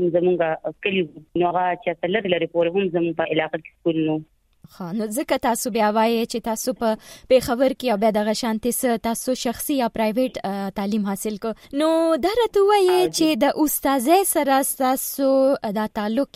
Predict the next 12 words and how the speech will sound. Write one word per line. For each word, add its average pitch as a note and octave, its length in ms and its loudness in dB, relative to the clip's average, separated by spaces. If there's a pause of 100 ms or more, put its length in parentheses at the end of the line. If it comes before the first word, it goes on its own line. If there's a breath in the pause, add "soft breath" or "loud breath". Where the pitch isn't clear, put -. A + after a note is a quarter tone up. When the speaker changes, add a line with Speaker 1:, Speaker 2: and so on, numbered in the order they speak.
Speaker 2:
یا A3 140 0
وابستګي G#3 560 -2 (120)
کله D4 260 2
شروع A3+ 280 0
شو؟ A3+ 160 -4
آیا A3+ 280 0 (380 loud breath)
تاسو C4+ 340 2
ماشوموالي C#4 680 2
کې C#4+ 80 -2 (100)
غوښتل، C4 360 0 (340)
آه، G#3+ 120 -2
چې B3 160 -6